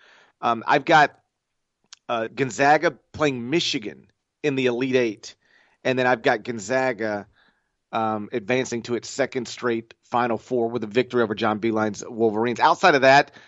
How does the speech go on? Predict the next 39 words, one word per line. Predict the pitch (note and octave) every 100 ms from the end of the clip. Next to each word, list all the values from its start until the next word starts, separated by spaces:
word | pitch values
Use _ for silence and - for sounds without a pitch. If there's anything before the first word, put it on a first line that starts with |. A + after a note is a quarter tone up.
| _ _
um, | - A#2 A2 G2+
my | A2+ B2
bracket | A2+ A#2 A#2+ C3
looks | B2 A#2+
about | A#2+ A2+ G#2+
like | A2
everybody | A#2 A2 A2 A2
else's | G#2+ G#2+ F#2+
bracket | G#2+ G#2 A2 A2+
ought | A#2 -
to | A2+
look, | A2+ A2+ A#2 -
or, | C3 A#2+
uh, | C#3+ C3+
it | C#3+
looks | D3 F3 -
like, | C3 B2+
uh, |
uh, | D#3 D3+ D#3+ E3 E3+
mostly | F#3 F3+ E3
higher | C#3+ C#3
seeded | C3 C#3+ A#2+
teams | A2+ C3+ A#2+
advancing. | A2+ A#2+ B2 A#2 D3 C#3+ - - -
But | C#3+
I | C#3+
do | D#3
have | C#3
Gonzaga, | C3 A#2+ C3+ D3+ D3 D#3 C#3+
Michigan, | C3 C#3 - A2+ A2+ G#2 G#2
so | B2
that's | C3 C3
a | B2
three | - A#2+ C#3 D#3 D3+ D#3 E3+ _ _ _
versus | - C3+ - A#2+ -
four | - F3 D3 A2+ A#2
Elite | B2 C3+ C3
Eight | C3
game, | G#2 A2 G2+ G2+